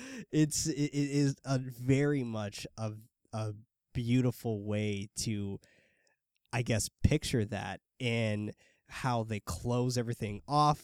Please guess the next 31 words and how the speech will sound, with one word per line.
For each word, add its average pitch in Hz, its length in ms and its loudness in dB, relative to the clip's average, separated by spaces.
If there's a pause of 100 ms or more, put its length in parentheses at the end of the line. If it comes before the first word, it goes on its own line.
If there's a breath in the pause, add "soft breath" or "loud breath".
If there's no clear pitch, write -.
like 110 320 -10
the 110 80 -6
curtains 143 640 0
and 110 140 -6
things 113 280 -6
like 110 220 -4
that 120 220 -2
for 117 120 -6
the 104 120 -6
kitchen 123 360 -4
so 104 120 -4
blood 110 260 -4
doesn't 104 260 -8
get 107 160 -4
inside 131 460 0
there. 131 260 0
And 139 240 -4
then 170 260 4
they 170 180 4
serve 165 720 2
them 123 340 4 (360 loud breath)
the 135 260 2
mess 156 500 4
of 139 220 0
this 135 220 4
in-, 139 140 -2
inspiration 127 920 -2
of 107 400 -2
this 107 200 0
death 107 540 -4 (100)
and 101 400 -6